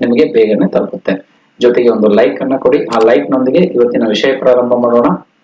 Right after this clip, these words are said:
ಮೊದಲಿಗೆ ನಾವು ಯಾವ್ದಾದ್ರು ಒಂದು ಬ್ರೌಸರ್ ನ ಓಪನ್ ಮಾಡಿ ಅಲ್ಲಿ ಸ್ಕೂಲ್ ಎಜುಕೇಶನ್ ಅಂತ ಟೈಪ್ ಮಾಡಿ ಸರ್ಚ್ ಅನ್ನ ಕೊಡಬೇಕು. ಸರ್ಚ್ ಅನ್ನ ಕೊಟ್ಟಾಗ ಈ ರೀತಿ ಹಲವಾರು ಲಿಂಕ್ ಗಳು ಓಪನ್ ಆಗುತ್ತೆ. ಇಲ್ಲಿ ಮೊದಲನೇದು ಸ್ಕೂಲ್ ಎಜುಕೇಶನ್ ಕರ್ನಾಟಕ ಸರ್ಕಾರ ಅಂತ ಇದೆ. ಈ ಒಂದು ಲಿಂಕ್ ಮೇಲೆ ನಾವು ಕ್ಲಿಕ್ ಅನ್ನ ಮಾಡಬೇಕು.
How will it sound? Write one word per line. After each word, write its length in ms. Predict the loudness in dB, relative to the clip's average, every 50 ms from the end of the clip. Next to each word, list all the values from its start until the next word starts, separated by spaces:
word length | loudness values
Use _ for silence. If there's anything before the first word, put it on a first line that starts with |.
| _ _ -2
ಮೊದಲಿಗೆ 300 | 0 2 2 2 2 0
ನಾವು 420 | -2 -2 -2 0 0 0 2 2
ಯಾವ್ದಾದ್ರು 420 | 2 2 2 2 2 2 2 2 2
ಒಂದು 200 | 0 0 0 0
ಬ್ರೌಸರ್ 440 | 0 0 0 0 2 0 0 0 -2
ನ 40 |
ಓಪನ್ 320 | -2 -2 -2 -2 -2 -2 0
ಮಾಡಿ 280 | 0 0 0 0 -2 -2 -2
ಅಲ್ಲಿ 340 | 0 2 0 0 -2 -4 -8
ಸ್ಕೂಲ್ 420 | -10 -10 -6 -2 0 2 2 4 2
ಎಜುಕೇಶನ್ 420 | 0 0 -2 -2 -2 -2 -2 -4
ಅಂತ 160 | -2 -2 -2
ಟೈಪ್ 360 | -2 -2 0 0 0 0 0
ಮಾಡಿ 340 | -2 -2 -2 -2 -2 -4 -4
ಸರ್ಚ್ 240 | -4 -4 -4 -4 -6
ಅನ್ನ 160 | -4 -2 -2
ಕೊಡಬೇಕು. 500 | 0 0 0 0 0 0 -2 -4 -8 -16 _ _ _ _ _ _ _ _ -8
ಸರ್ಚ್ 300 | -4 -2 -2 -2 0 0
ಅನ್ನ 100 | 0 0 0 0
ಕೊಟ್ಟಾಗ 460 | -2 0 0 0 0 0 -2 -2 0
ಈ 80 | 0
ರೀತಿ 220 | 0 0 0 0 0
ಹಲವಾರು 320 | 2 2 2 2 2 0
ಲಿಂಕ್ 220 | -2 -2 0 0 2
ಗಳು 180 | 2 2 2
ಓಪನ್ 200 | 0 -2 -2 -4
ಆಗುತ್ತೆ. 300 | -2 -2 -2 0 2 0
ಇಲ್ಲಿ 420 | 0 2 2 2 2 2 0 0 -2
ಮೊದಲನೇದು 580 | 0 0 0 0 0 0 0 0 0 -2 -2 -4
ಸ್ಕೂಲ್ 360 | -8 -6 -2 -2 0 2 2
ಎಜುಕೇಶನ್ 580 | 2 2 0 -2 -2 -2 0 2 2 2 2
ಕರ್ನಾಟಕ 480 | 0 0 -2 -2 -2 -2 -2 -2 -4 -4
ಸರ್ಕಾರ 400 | -6 -4 -4 -4 -2 0 0 0
ಅಂತ 180 | -2 -2 -2 -2
ಇದೆ. 540 | 0 0 0 0 -2 -2 -4 -10 -20 -20 _ _ 2
ಈ 80 | 2
ಒಂದು 240 | 4 6 6 4 4
ಲಿಂಕ್ 320 | 4 2 2 2 2 2 0
ಮೇಲೆ 200 | 0 2 2 2
ನಾವು 200 | 2 0 -2 0
ಕ್ಲಿಕ್ 240 | 0 0 0 0
ಅನ್ನ 140 | 0 0 0 0 -2 -2
ಮಾಡಬೇಕು. 460 | -2 -2 -2 -2 -4 -6 -8 -8 -12